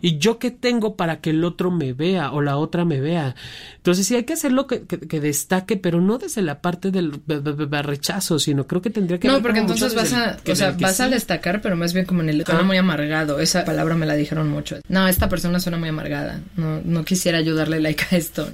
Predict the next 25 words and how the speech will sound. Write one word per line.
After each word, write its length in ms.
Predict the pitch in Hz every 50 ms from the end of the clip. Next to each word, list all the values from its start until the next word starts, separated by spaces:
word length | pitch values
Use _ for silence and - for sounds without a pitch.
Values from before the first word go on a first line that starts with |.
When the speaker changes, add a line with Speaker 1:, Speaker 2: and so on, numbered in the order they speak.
| - -
Speaker 2:
Sí, 340 | - - - 202 202 214
eso 180 | 220 220 220 254
es, 100 | 240 214
eso 220 | - 214 208 220
es 80 | 226 220
interesante. 640 | 269 269 - - 170 156 151 - 196 196 208 185 170 -
Y 80 | 190 180
fíjate, 280 | 226 240 233 190 190
me 120 | 185 190 196
acabas 240 | 185 - 277 330
de 80 | 302 254
recordar 420 | 196 180 - 190 185 185 190 196
esto, 340 | 196 190 - - 214 214 208 - - - - - - -
algo 260 | - 233 277 294 339 349
que 140 | 330 294
creo 160 | - 233 240 240
que 80 | 269
es 100 | 240 214
bien 200 | 202 226 233 240 247
importante 580 | 247 214 - 196 185 - 190 190 185 185 175
si 140 | 175 - 180
utilizas 760 | 175 - - 185 190 202 208 208 - 240 233 233 233 - - - - -
estas 420 | - 190 190 190 - 220 208 196 - -
apps 300 | 190 185 185 - - -
es, 300 | - 185 185 185 - -